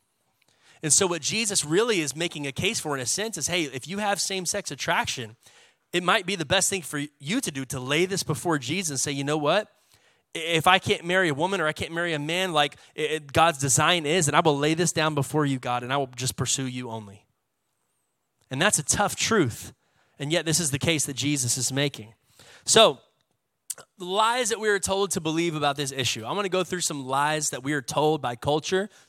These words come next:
to believe, and then I wanna tell you the biblical response to these, and then we will wrap up in just a moment. The first one is that love requires,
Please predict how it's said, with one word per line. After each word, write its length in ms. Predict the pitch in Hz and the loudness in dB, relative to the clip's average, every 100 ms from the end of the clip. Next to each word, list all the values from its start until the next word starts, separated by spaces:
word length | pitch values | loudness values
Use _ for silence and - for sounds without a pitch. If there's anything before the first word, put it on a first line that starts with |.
| - | -6
to 80 | |
believe, 400 | 147 156 143 120 | -2 0 -2 -4
and 100 | 123 | -8
then 160 | 127 131 | -4 -2
I 80 | 135 | -2
wanna 220 | 143 139 | -2 -4
tell 200 | - 143 | -2 -2
you 120 | 143 | -2
the 80 | 131 | -4
biblical 400 | 120 127 127 131 | -6 -6 -6 -6
response 580 | 123 - 120 117 - - - - - - | -8 -8 -8 -8 -10 -10 -14 -20 -20 -12
to 80 | |
these, 280 | 139 127 113 - | -6 -2 -2 -2
and 140 | 139 143 | -2 0
then 160 | 143 | 0
we 80 | 135 | 0
will 160 | 131 127 | -2 0
wrap 240 | 131 123 | 0 0
up 160 | 127 120 | -6 -8
in 60 | |
just 220 | 117 117 | -8 -8
a 40 | 131 | -8
moment. 300 | 120 113 113 | -10 -12 -12
The 60 | |
first 340 | 139 185 165 - | -4 -4 -4 -6
one 360 | 160 165 170 170 _ _ _ _ _ _ _ _ _ _ - | -8 -10 -12 -20 _ _ _ _ _ _ _ _ _ _ -6
is 140 | 151 | 0
that 200 | 156 147 | 0 0
love 560 | 143 156 190 175 180 160 | -2 2 2 2 0 -6
requires, 720 | 165 - - 170 123 101 - | -8 -6 0 0 0 -6 -12